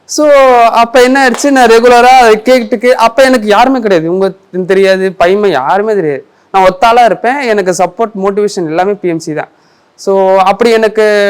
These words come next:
எனக்கு ஊக்குவிக்கிறது, மெடிசன் எல்லாமே அந்த பி எம் சி சேனல் அப்படியே கேட்டு, கேட்டு, கேட்டு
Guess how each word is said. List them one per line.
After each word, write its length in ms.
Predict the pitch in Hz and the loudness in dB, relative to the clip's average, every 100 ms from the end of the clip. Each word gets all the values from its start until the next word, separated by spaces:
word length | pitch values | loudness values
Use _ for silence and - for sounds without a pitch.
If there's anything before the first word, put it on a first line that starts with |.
| 196 196 - | 0 -2 -4
எனக்கு 460 | 202 190 196 185 | -4 -2 -2 -2
ஊக்குவிக்கிறது, 840 | 190 247 240 214 208 208 196 202 196 | -2 -2 -2 -4 -4 -4 -4 -2 -4
மெடிசன் 360 | 175 202 202 175 | -4 -4 -4 -6
எல்லாமே 600 | 151 190 214 220 214 220 | -6 -6 -4 -2 -2 -4
அந்த 160 | 226 180 | -6 -6
பி 160 | 202 | -6
எம் 100 | 208 | -6
சி 140 | - - | -6 -6
சேனல் 220 | 175 175 | -6 -4
அப்படியே 380 | 156 170 196 196 | -6 -4 -4 -4
கேட்டு, 280 | 190 175 | -6 -6
கேட்டு, 280 | 165 180 175 | -8 -8 -8
கேட்டு 500 | 151 147 175 240 - | -10 -10 -6 -6 -6